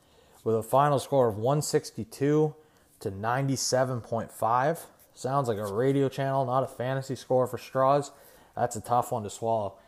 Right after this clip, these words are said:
Wednesday's score, I mean, it was almost right from the start. Menacing Malkins put up almost half of what Straws had in total on Wednesday alone, with forty-two point four points, while Straws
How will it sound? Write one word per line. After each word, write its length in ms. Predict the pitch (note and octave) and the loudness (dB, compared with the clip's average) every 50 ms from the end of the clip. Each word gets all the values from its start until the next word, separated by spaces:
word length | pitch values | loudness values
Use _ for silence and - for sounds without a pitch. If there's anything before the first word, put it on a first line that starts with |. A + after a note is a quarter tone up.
| _ _ _ _ _ _ | _ _ _ _ _ _
Wednesday's 560 | A#2 B2 C#3+ E3 F3 D3+ D3+ E3 D3+ B2+ - | -2 0 0 0 0 2 2 2 0 0 -2
score, 580 | - - - C3+ C3+ C#3+ D3 D3+ D#3 D3 C#3+ - - - - - | -6 -6 -2 0 2 4 4 4 4 2 0 -6 -14 -20 -14 -12
I 100 | A#2+ A2 | -10 -8
mean, 220 | A2 A2+ A2+ A2 | -6 -6 -6 -4
it 80 | A#2+ C#3 | -2 -2
was 280 | C#3 C3 B2 A#2 G#2+ | 0 0 -2 -2 0
almost 380 | A#2 B2 C3+ C#3 C#3 B2+ G#2 A2+ | 0 0 0 0 0 -2 -4 -2
right 180 | C#3+ D3 C3 | -2 -4 -4
from 180 | - C#3 B2+ A#2 | -6 -8 -8 -8
the 60 | A2 | -10
start. 520 | - - - - B2+ C3+ C3+ C3+ - - - - _ _ _ _ _ _ | -10 -8 -4 -2 2 2 2 0 0 -6 -16 -20 _ _ _ _ _ _
Menacing 400 | B2 C#3 D#3+ E3+ D#3+ - C3+ B2+ | -4 -2 0 0 -2 -2 -4 0
Malkins 380 | C3 C#3 D3 D3 - C3+ A#2 | 2 2 2 2 0 -4 -10
put 180 | - - C3 A#2 | -6 -4 0 0
up 200 | A#2 A#2 - - | 0 0 0 0
almost 340 | A#2+ C#3 D3+ C3+ A2 - - | 0 0 0 0 -4 -6 -6
half 340 | - B2 B2+ C#3 C3+ - - | -2 0 0 0 0 -2 -6
of 100 | A2+ A2 | -6 -4
what 200 | A2+ A#2 - - | -2 -4 -4 -4
Straws 400 | - - - B2+ C3 C3+ B2 - | -6 -2 2 4 4 4 4 2
had 200 | B2+ B2 B2 A2+ | 2 2 2 0
in 120 | G#2+ G2 - | -2 -8 -6
total 320 | - A#2+ A#2+ C3 C3+ B2 A#2 | -2 0 2 4 4 4 2
on 300 | G#2+ G2+ F#2+ F#2+ F#2 F#2 | 2 -2 -6 -8 -8 -4
Wednesday 360 | A2+ C3 C#3+ C#3 A2 A#2 A2 | -4 -2 -2 -2 -2 -2 -4
alone, 400 | G2 F#2+ G#2 A#2 B2 C3 C3+ C3+ - - - - - _ _ | -2 -4 -2 -2 -2 -2 -4 -6 -8 -14 -20 -20 -20 _ _
with 100 | - F#2+ | -14 -14
forty-two 640 | - - - C#3+ C#3+ D3 D3 C3+ A#2 - - D3+ C#3+ | -14 -6 0 2 4 4 4 2 0 0 -2 -2 -2
point 280 | - - A#2+ G#2+ G2+ | -2 -4 -6 -6 -6
four 300 | - - - B2+ C3 B2+ | -8 -6 -2 0 0 0
points, 460 | - - - B2 C3+ C#3 C#3 C3+ - G#2 | 0 0 -2 -2 0 0 -2 -4 -6 -6
while 100 | G2+ G2 | -6 -6
Straws 600 | - - - B2 A#2+ B2 B2+ C3 C#3 - - - | -8 -6 -2 2 4 6 6 6 4 4 0 -6